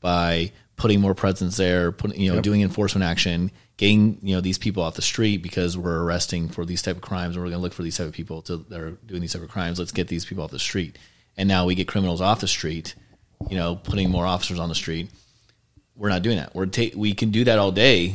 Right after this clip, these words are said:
Speaker 1: and it doesn't matter. They're getting out the next day.
Speaker 2: Or sometimes before we're even done with
Speaker 1: Or
Speaker 2: the police report.
Speaker 1: Right. And so that, that's the,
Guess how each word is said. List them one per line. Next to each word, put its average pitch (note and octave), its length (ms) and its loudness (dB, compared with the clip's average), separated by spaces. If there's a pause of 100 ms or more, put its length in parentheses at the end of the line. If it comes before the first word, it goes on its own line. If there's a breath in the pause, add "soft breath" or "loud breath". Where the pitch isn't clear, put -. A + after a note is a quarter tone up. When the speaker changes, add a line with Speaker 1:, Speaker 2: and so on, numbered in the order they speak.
(140)
Speaker 1:
and G2+ 100 -2
it - 20 0
doesn't F#2 200 2
matter. G2+ 260 4
They're F2 140 -2
getting F2+ 300 2
out F2+ 220 2
the F#2+ 60 0
next D#2+ 300 -2
day. - 320 -8 (180 soft breath)
Speaker 2:
Or A#2 260 6
sometimes A2+ 400 6
before G#2 300 4
we're A2+ 80 8
even G#2 140 6
done G2+ 140 8
with F#2 80 2
Speaker 1:
Or F#2+ 40 4
Speaker 2:
the E2+ 60 -2
police C3 180 6
report. - 340 -4
Speaker 1:
Right. E2+ 460 -2
And F#2+ 100 2
so A2 120 4
that, A2 240 4
that's B2 300 4
the, - 120 -4